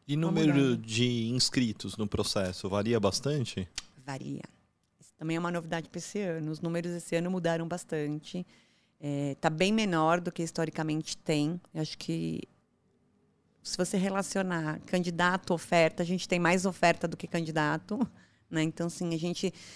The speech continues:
Speaker 2: s-, é, eu fiz uma análise faz poucos dias, a gente tá em torno de trinta e cinco por cento a menos de inscritos do que a gente tinha nos anos anteriores.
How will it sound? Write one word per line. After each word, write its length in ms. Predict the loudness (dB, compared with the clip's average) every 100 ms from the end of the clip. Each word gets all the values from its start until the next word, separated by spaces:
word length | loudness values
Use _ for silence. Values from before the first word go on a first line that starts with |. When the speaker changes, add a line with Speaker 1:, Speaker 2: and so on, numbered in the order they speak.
| -20 -10
Speaker 2:
s-, 260 | -6 -2 0
é, 440 | 2 2 2 -2 -2
eu 120 | 0
fiz 180 | 2 4
uma 140 | 6 6
análise 560 | 6 4 4 2 0
faz 200 | -2 -4
poucos 480 | 0 0 0 -4 -4
dias, 380 | 0 2 2 0
a 40 |
gente 240 | -2 -4 -2
tá 80 |
em 120 | -2 0
torno 260 | 0 0
de 80 | -2
trinta 300 | -4 -4 -4
e 20 |
cinco 240 | -2 -2 -2
por 140 | -4
cento 280 | -2 -2 -2
a 40 |
menos 560 | 0 0 0 0 0 -2
de 100 | -4
inscritos 520 | -4 -4 -4 -4 -6
do 100 | -8
que 120 | -4
a 40 | -2
gente 240 | -2 -4
tinha 240 | -6 -2
nos 140 | -2 -2
anos 200 | -4 -4
anteriores. 920 | -4 -2 2 2 2 -2 -6 -10 -16